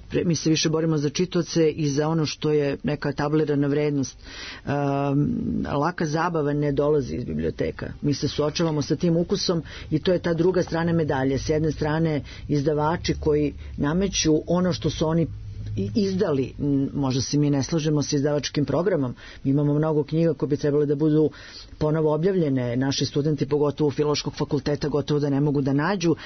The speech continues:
neke kvalitetnije stvari. Pozajmljuju se knjige koje su se raspale od pedesetogodišnjeg korišćenja, ali izdavači nisu objavili novu takvu istu kvalitetu.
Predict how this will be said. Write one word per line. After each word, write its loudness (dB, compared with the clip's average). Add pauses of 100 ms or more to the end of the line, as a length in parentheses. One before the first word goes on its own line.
(120)
neke 0
kvalitetnije 0
stvari. -2 (200)
Pozajmljuju 0
se -4
knjige 0
koje 0
su -4
se 0
raspale -2
od 0 (120)
pedesetogodišnjeg 0
korišćenja, 2 (260)
ali 2
izdavači 0
nisu 2
objavili 2
novu 2
takvu 0
istu 0
kvalitetu. 0